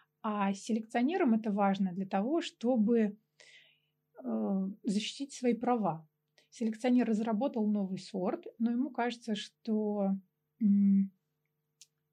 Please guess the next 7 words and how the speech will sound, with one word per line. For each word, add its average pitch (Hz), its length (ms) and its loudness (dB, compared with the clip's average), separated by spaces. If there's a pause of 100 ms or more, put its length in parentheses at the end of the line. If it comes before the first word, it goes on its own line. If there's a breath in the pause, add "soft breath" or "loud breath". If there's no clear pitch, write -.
(200)
растения, 220 580 4
которые 214 600 0 (400 soft breath)
продаются 220 480 -2
в 196 40 0
магазине 208 800 2 (220)
под 214 280 -4 (160)
названием 196 840 -2